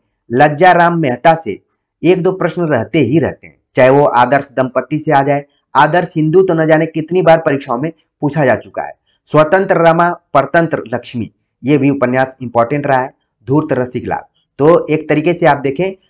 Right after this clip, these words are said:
तो लज्जा राम मेहता का भी काफी इंपॉर्टेंट रोल है। बात करते हैं उपन्यासों के विषय वस्तु के ऊपर कि धूर्त रसिक लाल उपन्यास में रसिक लाल की धूर्तता दिखाई गई है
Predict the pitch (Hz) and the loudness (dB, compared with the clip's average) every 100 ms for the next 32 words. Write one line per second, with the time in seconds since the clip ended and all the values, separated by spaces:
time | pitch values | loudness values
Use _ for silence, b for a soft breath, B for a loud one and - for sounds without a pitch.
0 | _ 151 156 143 139 170 165 160 151 120 | _ -2 2 2 4 4 4 2 0 -2
1 | 117 165 156 113 131 170 - _ - 120 | 2 0 2 -2 0 -2 -4 _ -2 0
2 | 113 143 120 - 98 107 143 - _ - | 0 -4 -6 -6 -6 -6 -10 -10 _ -6
3 | 104 78 - _ _ b b b 123 170 | -6 -6 -14 _ _ b b b 0 0
4 | 180 196 190 180 185 190 _ - 127 151 | 0 -4 0 -2 -2 -10 _ -8 0 2
5 | 151 151 170 165 147 147 160 131 135 - | 2 2 0 0 -2 0 0 0 -2 -2
6 | 156 107 87 - - _ _ 151 117 135 | -2 -2 -4 -10 -14 _ _ -6 0 2
7 | 185 190 170 160 185 165 156 170 - 143 | 2 4 2 0 0 4 4 2 0 0
8 | 139 143 135 151 _ _ 110 143 143 190 | 0 0 -4 -12 _ _ 0 0 0 -8
9 | - 139 147 165 156 - 113 - - 151 | -2 2 2 2 -4 -8 -10 -6 0 0
10 | - _ 110 104 101 95 82 - _ | 0 _ -14 -8 -6 -6 -8 -12 _